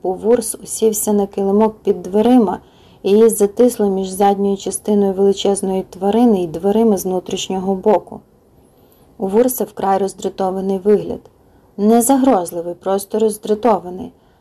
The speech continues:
наче в його пляшку з лимонадом залетіла оса.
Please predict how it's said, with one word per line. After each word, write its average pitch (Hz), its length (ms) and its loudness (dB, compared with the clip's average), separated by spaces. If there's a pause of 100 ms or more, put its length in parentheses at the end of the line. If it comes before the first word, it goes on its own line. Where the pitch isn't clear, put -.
(120)
наче 202 300 -2
в 196 40 -2
його 202 220 2
пляшку 226 460 0
з 180 80 -12
лимонадом 190 580 0
залетіла 175 640 -2
оса. 185 480 0